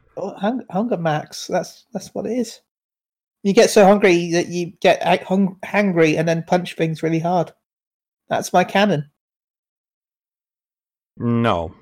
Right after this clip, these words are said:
Speaker 1: <laughs> Uh, that's my canon.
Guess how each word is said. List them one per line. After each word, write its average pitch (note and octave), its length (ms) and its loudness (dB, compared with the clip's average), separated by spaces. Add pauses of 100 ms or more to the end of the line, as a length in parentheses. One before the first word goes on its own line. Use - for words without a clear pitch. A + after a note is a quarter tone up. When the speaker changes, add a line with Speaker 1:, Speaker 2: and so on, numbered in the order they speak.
(1080)
Speaker 1:
<laughs> A3 840 0 (1300)
Uh, G#3+ 120 -6 (1200)
that's - 300 -2
my E3 180 -4
canon. C#3+ 520 -10